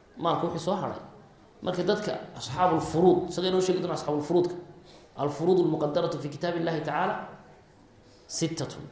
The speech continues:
Isaga inoo sheegi doona, insha Allah. Dadka asxaabul furuudka la yidhaahdo, ee Ilaahay nasiib muqaddar u siiyey kitaabka Qur'aanka dhexdiisa, waxa weeyaan,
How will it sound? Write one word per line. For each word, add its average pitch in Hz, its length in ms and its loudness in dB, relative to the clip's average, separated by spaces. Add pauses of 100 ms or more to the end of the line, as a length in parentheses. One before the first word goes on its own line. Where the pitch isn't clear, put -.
(580)
Isaga 160 200 0
inoo 170 120 6
sheegi 165 240 2
doona, 131 180 -2
insha 135 200 -2
Allah. 123 180 -2 (1000)
Dadka 220 300 0 (400)
asxaabul 170 460 0
furuudka 180 420 0
la 135 60 2
yidhaahdo, 135 380 0 (540)
ee 147 180 2
Ilaahay 143 340 0
nasiib 151 360 -2
muqaddar 170 440 2
u 147 100 2
siiyey 127 400 -2 (240)
kitaabka 156 300 -6
Qur'aanka 160 300 2
dhexdiisa, 180 360 -2 (880)
waxa 151 160 2
weeyaan, 156 420 6